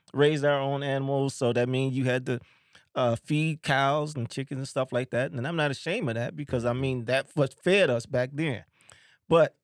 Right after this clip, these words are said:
Speaker 1: I do remember on some of those days where I wanted to go out and hang out with my friends and ride bikes and whatever,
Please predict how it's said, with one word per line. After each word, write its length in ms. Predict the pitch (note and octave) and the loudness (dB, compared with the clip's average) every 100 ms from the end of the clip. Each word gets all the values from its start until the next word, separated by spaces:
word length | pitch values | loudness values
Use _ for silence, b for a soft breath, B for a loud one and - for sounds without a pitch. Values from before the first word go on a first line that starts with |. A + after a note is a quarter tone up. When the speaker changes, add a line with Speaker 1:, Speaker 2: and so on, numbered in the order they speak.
| - | -4
Speaker 1:
I 140 | C#3+ | -4
do 400 | D3+ C#3 G3 A#3 | -4 -2 0 0
remember 760 | G#3 F3 E3 F3+ F#3 E3 B2 C#3 - _ _ _ _ _ _ C#3+ | 0 0 2 4 2 2 -2 -4 -12 _ _ _ _ _ _ 0
on 120 | C3 | 0
some 260 | - E3 E3+ | 0 0 4
of 80 | |
those 140 | D3 D3 | 4 2
days 360 | C#3+ C#3+ D3+ C3 | 2 2 2 0
where 120 | A#2 | 0
I 40 | |
wanted 280 | B2 C3 D3 | 2 0 0
to 40 | B2 | 0
go 220 | C3 C3 | 2 2
out 160 | B2+ A#2 | 2 0
and 80 | |
hang 240 | G#2+ C3+ B2+ | 0 0 2
out 100 | B2 | 0
with 80 | A#2 | 0
my 120 | A#2 | -2
friends 500 | A2+ C3 B2+ B2 A#2 | -2 -2 0 0 -2
and 380 | A2+ G#2+ G#2+ A2+ | -4 -6 -8 -4
ride 300 | C#3 C3 A2+ | 0 0 -2
bikes 340 | A#2+ A#2+ A#2+ C3 | -2 -2 -4 -6
and 120 | G#2+ | -4
whatever, 500 | A2+ A#2+ C3 A2 A2+ | 0 0 -2 -4 -10